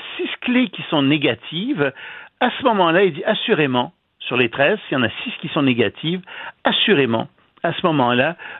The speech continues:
euh, le président qui est au pouvoir va perdre ses prochaines élections et c'est quelqu'un qui va le remplacer. Alors, parmi les choses qu'il trouve, euh, très, très dommageables pour Trump,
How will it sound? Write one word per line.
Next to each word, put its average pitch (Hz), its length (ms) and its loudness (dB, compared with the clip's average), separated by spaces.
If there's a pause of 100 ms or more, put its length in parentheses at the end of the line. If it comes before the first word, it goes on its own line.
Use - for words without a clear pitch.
euh, 135 460 6
le 160 460 2
président 151 460 0
qui - 120 -2
est 147 120 -2
au 185 60 2
pouvoir 135 580 0 (360)
va 123 140 0
perdre 151 340 0 (120)
ses 139 80 0
prochaines 131 420 2
élections 110 440 2 (140)
et 202 160 6 (220)
c'est 170 200 4 (280)
quelqu'un 165 320 0
qui - 140 -4
va 131 120 2
le 131 60 4
remplacer. 123 500 0
Alors, 202 220 4 (400)
parmi 269 340 4
les 214 160 6
choses 170 540 4 (160)
qu'il 147 260 -2
trouve, 190 400 2
euh, 123 220 4 (160)
très, 208 200 0
très 175 360 2
dommageables 143 720 2
pour - 180 -12
Trump, 190 420 -2